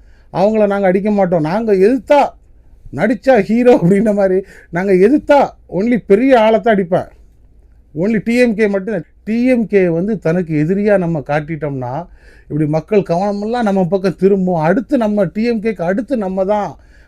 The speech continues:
அப்படிங்கிற மாதிரி முழுக்க முழுக்க இது வந்து டி எம் கேவுடைய, அஹ், எதிர்ப்பு அரசியலை காட்டுற மாதிரியே தான் இருந்துச்சு. அதனால தான்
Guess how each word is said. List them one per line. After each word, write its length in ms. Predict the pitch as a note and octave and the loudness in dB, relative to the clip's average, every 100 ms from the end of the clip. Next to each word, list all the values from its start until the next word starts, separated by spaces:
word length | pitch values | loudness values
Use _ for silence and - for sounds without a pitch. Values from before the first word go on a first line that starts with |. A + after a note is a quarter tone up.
| - | -6
அப்படிங்கிற 420 | D#3+ G3+ G3+ G3 | -2 0 2 2
மாதிரி 240 | G3 B3+ A3 | 2 0 -2
முழுக்க 480 | E3+ G#3 C#4 D4 C#4+ | 0 0 -2 -2 0
முழுக்க 400 | C4+ C4+ - A#3+ | 0 -2 -4 -4
இது 180 | G#3+ | -2
வந்து 300 | G3+ G3+ G#3+ E3 | -2 -2 -4 -8
டி 140 | G#3+ | -6
எம் 200 | A3 G#3 | -4 -4
கேவுடைய, 400 | G3+ F#3 F3 E3+ D#3+ D3+ C#3 C3+ - - - | -4 -2 0 0 0 0 -2 -6 -12 -20 -8
அஹ், 200 | C#3 C#3 | -2 2
எதிர்ப்பு 340 | D#3+ A#3 G3+ G3 | 2 2 0 0
அரசியலை 360 | E3 E3+ D#3 | 0 -2 -4
காட்டுற 360 | C#3 D3 D3+ D3+ | -2 -4 -2 -4
மாதிரியே 280 | C#3+ C#3+ D#3 | -4 -2 0
தான் 120 | E3 | -2
இருந்துச்சு. 360 | D3 D3+ C3+ | -2 -6 -6
அதனால 380 | B2 C#3 E3 F3 | -6 -6 -4 -2
தான் 200 | G3+ B3 | -2 -6